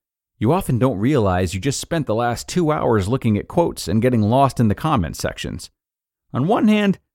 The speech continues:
it feels good to absorb the information that fuels you with hope that you can change. But once you come back to your body, you realize that you've been holding an enormous amount of tension in your shoulders,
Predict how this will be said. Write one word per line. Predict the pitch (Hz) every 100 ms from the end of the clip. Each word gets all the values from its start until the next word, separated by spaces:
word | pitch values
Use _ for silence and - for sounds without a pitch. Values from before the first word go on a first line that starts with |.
| _ _
it | 202
feels | 254 294 170
good | 233 202
to | 110 104
absorb | 90 87 104 90
the | 95
information | 92 - 87 85 82 85
that | 82 -
fuels | - 104 95 85
you |
with | 90 82
hope | - 82
that | -
you | 80 90
can | 90
change. | 87 90 82 82 - _ _ _ _ _ _ -
But | 107
once | 160 196
you | 151
come | - 123
back | 110 147 -
to | 95
your | 80
body, | 113 160 95 73 - _ _ _ _
you | 117 117
realize | 139 202 190 165 147
that | 131
you've | 120 135
been | 113
holding | 101 131 127 113
an | 104
enormous | 101 104 120 131 -
amount | 113 107 107
of | 90
tension | - 127 135 110
in | 98
your | 92 87
shoulders, | - 131 117 65 -